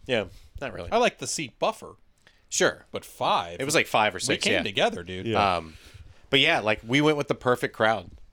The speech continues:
Speaker 1: Like, it was all twenty-somethings. Like, they were
Speaker 2: Oh.
Speaker 1: fucking
Speaker 2: How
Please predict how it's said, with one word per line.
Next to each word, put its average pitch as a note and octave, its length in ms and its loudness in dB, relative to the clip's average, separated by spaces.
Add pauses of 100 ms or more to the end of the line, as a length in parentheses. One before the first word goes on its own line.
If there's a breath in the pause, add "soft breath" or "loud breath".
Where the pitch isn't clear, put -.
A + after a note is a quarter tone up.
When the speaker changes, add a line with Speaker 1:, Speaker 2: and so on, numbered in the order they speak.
(220)
Speaker 1:
Like, G2 120 2
it A2 100 2
was G#2+ 180 2
all A2+ 160 6
twenty-somethings. B2 960 -2
Like, G2+ 160 -2
they G#2+ 100 4
were G#2+ 100 0
Speaker 2:
Oh. G2+ 40 -4
Speaker 1:
fucking G#2 360 -2
Speaker 2:
How F#2+ 40 -2